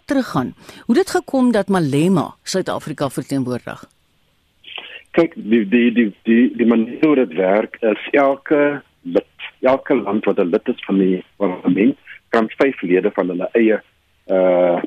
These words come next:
Speaker 2: parlement stuur. En ek dink, eh, gegee die Suid-Afrikaanse omstandighede, ek sal seker, ek is verseker dat hulle natuurlik wil wys dat hulle 'n multiparty, eh,
Speaker 1: O.
Speaker 2: eh, demokrasie is.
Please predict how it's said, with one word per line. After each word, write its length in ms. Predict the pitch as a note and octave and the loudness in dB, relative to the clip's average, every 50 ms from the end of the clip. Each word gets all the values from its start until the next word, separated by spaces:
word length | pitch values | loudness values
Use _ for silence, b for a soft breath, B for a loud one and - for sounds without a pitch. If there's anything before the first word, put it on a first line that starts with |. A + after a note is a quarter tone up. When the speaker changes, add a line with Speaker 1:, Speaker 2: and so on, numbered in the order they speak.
| - | -2
Speaker 2:
parlement 480 | - A2+ G2 G#2 F#2+ F2 E2+ F2 G2 - | 0 0 2 0 0 0 0 -2 -2 -2
stuur. 440 | - - - C3 A#2 A2+ C3+ D#3 B B B B B - | -4 -2 0 2 4 4 4 2 B B B B B 0
En 140 | B2 A#2 A#2 | 0 2 2
ek 160 | A2 - - | 0 0 0
dink, 340 | - A2+ B2+ C#3+ C#3 - - | 0 2 2 2 0 0 0
eh, 140 | A#2 G#2+ G#2+ | 0 0 0
gegee 500 | - - A2+ - - - C#3+ C#3+ C3+ C#3 | 0 -2 -2 0 2 2 2 4 4 2
die 100 | C3+ B2+ | 2 2
Suid-Afrikaanse 1040 | - A#2 G#2 - - A2+ - - - B2+ A#2+ A#2+ A#2+ - - A#2 A2 G#2+ G#2 G2+ b b b b - | 0 0 -2 -2 -2 -4 -2 0 0 2 2 2 0 0 0 0 2 2 0 -2 b b b b -4
omstandighede, 840 | G2 G2+ F#2+ - - D3 D3+ D3 C#3+ C3+ - A2+ G2 F#2 G2 F2+ B B B B B - | -2 -2 0 0 2 2 2 2 2 0 0 0 2 2 2 0 B B B B B -4
ek 140 | A2+ - - | -4 -4 -2
sal 320 | - - A#2+ A2+ A2 G#2 - - - | 0 2 2 2 2 0 -2 0 0
seker, 360 | D3 C#3+ - - C#3 B2+ G#2+ | 2 2 2 0 -2 -2 -2
ek 140 | - - - - | -4 -4 -4 -4
is 140 | A2+ - | -2 -2
verseker 460 | - - - - D#3 D3+ - D#3+ C3+ G2 | -4 -4 0 0 0 2 2 0 -2 0
dat 180 | A2 G2+ - B B B B - | -2 -4 -6 B B B B -2
hulle 200 | G#2+ G#2 G#2+ G#2+ | 2 2 2 2
natuurlik 520 | A2+ A2+ - - B2+ B2+ A#2 A#2 A#2 - | 2 -2 -2 0 2 2 4 2 2 0
wil 220 | - G#2+ G#2 G2+ F2 F2 | -4 -8 -10 -6 -2 0
wys 200 | A#2 A#2+ G#2+ - - B B B B B B _ | 0 0 0 -2 -8 B B B B B B _
dat 160 | - G#2+ - | -2 -2 0
hulle 340 | G2 F#2+ G2 G#2 A#2 G2+ G#2 | 0 2 2 2 4 2 2
'n 100 | A2+ G#2+ | 2 2
multiparty, 1120 | G#2 G2 G2+ G#2+ - - C3 - _ - C3 A#2 A2 A2 - _ _ - A2 G#2+ G#2 - - | 2 2 2 2 0 0 -2 0 _ 0 0 0 0 -2 -6 _ _ -2 0 0 0 0 -2
eh, 220 | - F2+ F2+ - - | -2 -2 0 2 2
Speaker 1:
O. 260 | C3+ B2+ - A2+ - | 2 0 0 -2 -2
Speaker 2:
eh, 40 | - - | 0 2
demokrasie 640 | G#2 G#2+ G#2 - - - - - - - B2 B2 - | 2 2 2 2 2 0 0 0 0 0 2 4 4
is. 180 | G2+ - - | 2 2 0